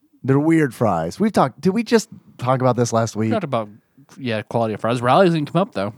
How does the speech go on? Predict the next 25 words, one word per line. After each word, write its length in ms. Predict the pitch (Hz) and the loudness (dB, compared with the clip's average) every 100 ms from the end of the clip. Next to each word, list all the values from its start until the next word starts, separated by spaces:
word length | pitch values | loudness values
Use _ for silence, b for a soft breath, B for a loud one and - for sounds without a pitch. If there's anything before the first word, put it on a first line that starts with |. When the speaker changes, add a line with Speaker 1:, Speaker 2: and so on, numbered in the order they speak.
| _ - | _ -2
Speaker 1:
Rallies? 400 | 139 214 233 196 | 0 0 -2 0
Are 100 | 170 | -2
you 100 | 160 | -2
sure 340 | - 147 160 | -2 0 0
it 40 | |
didn't 160 | 156 156 | -2 -4
Speaker 2:
Yeah, 60 | 151 | -2
Speaker 1:
come 120 | 156 | 0
Speaker 2:
we 60 | 160 | 0
Speaker 1:
up? 120 | 156 | 0
Speaker 2:
didn't 220 | 139 135 | -4 -10
bring, 140 | 139 | -10
bring 200 | 143 135 143 | -10 -10 -10
up 100 | 113 | -10
Rallies. 380 | 131 120 - - | -10 -10 -14 -2
Speaker 1:
Which 280 | 170 185 196 | 0 2 0
one 240 | 220 196 | 0 2
was 140 | 180 143 | 2 0
Speaker 2:
'Cause 100 | 139 | 0
I 60 | |
would 140 | 139 135 | 0 0
have 100 | 117 | -2
gagged. 400 | 131 143 104 _ _ 151 | -4 -4 -8 _ _ -2
Speaker 1:
Well, 300 | 175 190 - _ _ | -2 -2 -14 _ _
wh-, 100 | 165 | -4